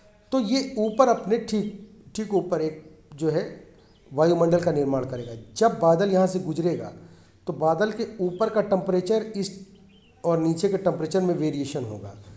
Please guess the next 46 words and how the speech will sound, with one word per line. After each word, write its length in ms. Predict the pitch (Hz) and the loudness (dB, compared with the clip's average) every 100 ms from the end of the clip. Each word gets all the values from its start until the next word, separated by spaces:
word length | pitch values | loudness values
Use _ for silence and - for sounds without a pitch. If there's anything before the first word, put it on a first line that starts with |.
| - - - - | -20 -20 -20 -8
और 80 | 151 | -2
variation 420 | 147 170 175 220 | 2 2 2 2
होने 240 | 196 190 196 | 4 4 4
के 120 | 196 | 2
कारण 280 | 180 180 180 | 2 0 0
ये 160 | 170 | 0
देखिए 260 | 175 156 190 | -2 -2 -2
नीचे 420 | 180 156 170 202 | -2 -2 -2 -2
से 120 | 196 170 | -2 -2
बारिश 320 | 143 139 139 | -2 -2 -6
होती 240 | 123 113 | -10 -12
है। 80 | 107 - - - - | -16 -20 -20 -14 4
कभी 220 | 190 220 | 6 6
भी 120 | 226 233 | 4 4
बर्फ़ 320 | 202 233 233 | 8 8 8
आप 120 | 226 | 6
ऊपर 260 | 226 226 226 | 4 2 2
से 100 | 226 | 2
पिघलते 360 | 214 202 202 | 2 2 4
नहीं 140 | 202 202 | 2 2
देखेंगे, 280 | 139 131 | 0 -2
हमेशा 340 | 127 160 170 214 | -2 -2 2 2
उस 200 | 208 202 - - - - - | 2 -2 -4 -16 -20 -4 6
तल 140 | 208 | 6
से 140 | - 175 | 6 -2
पिघलती 400 | 151 131 123 107 | -2 -4 -4 -12
है। 140 | 101 - - _ _ _ _ _ _ _ - | -18 -20 -20 _ _ _ _ _ _ _ -2
वो 120 | 175 | 4
जो 100 | 185 | 4
तल 220 | 190 226 | 6 6
होता 220 | 202 196 | 6 6
है 80 | 196 | 4
उसको 240 | 190 190 185 | 4 2 0
ड्यू 320 | 147 202 202 | 0 0 2
layer 240 | 165 147 | 4 2
कहते 300 | - 117 - | 0 -6 -10
हैं, 340 | 110 - - 110 | -16 -18 -20 -10
जो 100 | 135 | -2
माउंटेन 420 | 151 156 165 175 | 0 2 0 -2
ड्यू 120 | 175 | -2
होता 220 | 175 170 | -4 -6
है 80 | 208 | -8
ना, 60 | 208 | -10
ड्यू 220 | 139 156 | -10 -10
बुझाए 260 | 151 143 151 | -8 -4 -6
प्यास, 380 | 147 135 120 | -6 -8 -8